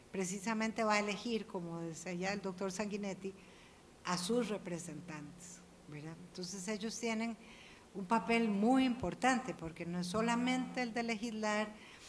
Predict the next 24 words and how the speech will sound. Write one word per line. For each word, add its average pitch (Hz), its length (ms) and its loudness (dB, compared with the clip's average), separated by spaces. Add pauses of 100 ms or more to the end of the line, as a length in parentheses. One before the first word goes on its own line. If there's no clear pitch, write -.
(180)
no 190 160 0
es 180 120 2
solamente 202 680 2
el 175 140 -2
del 175 160 -4
control 175 400 -6
político, 208 680 -6 (420)
sino 190 280 -2
es 185 140 -2
el 233 100 -2
de 202 120 -2
la 185 160 0
representación 180 1300 -2 (580)
de 170 220 2
ese 185 240 -2
grupo 214 380 -2
ciudadano 214 640 -4
que 185 140 -6
los 156 280 -8
ha 185 400 -2
elegido, 185 560 -4
las 160 280 -10
ha 156 100 -10
elegido. 160 480 -6